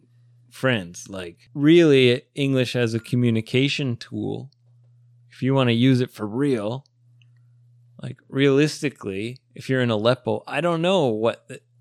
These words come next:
what your opportunities are to meet native English speakers, but I'm sure there's opportunities to meet people from different countries,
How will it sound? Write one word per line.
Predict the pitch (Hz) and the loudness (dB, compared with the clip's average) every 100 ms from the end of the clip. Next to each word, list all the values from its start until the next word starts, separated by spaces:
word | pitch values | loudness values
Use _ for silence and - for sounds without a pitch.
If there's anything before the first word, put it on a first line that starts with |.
| _ | _
what | 123 120 | -8 -6
your | 123 123 | -8 -8
opportunities | - 113 120 110 - 147 139 113 110 104 101 101 - _ | -6 -6 -6 -6 -6 -2 -2 -2 -4 -6 -10 -14 -18 _
are | 120 110 92 95 - | -8 -6 -6 -12 -10
to | 113 | -8
meet | 104 104 110 - - _ _ _ | -6 -6 -8 -10 -20 _ _ _
native | 110 107 101 | -6 -4 -6
English | 107 123 127 | -8 -6 -6
speakers, | - 110 104 95 90 - - _ _ | -6 -8 -8 -12 -14 -18 -20 _ _
but | 117 110 - | -8 -8 -8
I'm | 120 | -6
sure | 120 - 165 175 123 110 - _ _ _ _ _ _ _ _ _ _ _ _ _ _ _ _ _ | -4 -4 -2 0 -2 -4 -12 _ _ _ _ _ _ _ _ _ _ _ _ _ _ _ _ _
there's | - 139 131 | 0 4 6
opportunities | 123 120 117 120 127 117 - | 6 2 -2 -4 -2 -2 -4
to | 110 | -8
meet | 104 - | -8 -8
people | 117 107 101 | -10 -8 -8
from | - 101 101 | -10 -14 -10
different | 104 - 107 | -10 -12 -14
countries, | - 135 - 98 92 117 - | -4 -4 -4 -12 -14 -16 -18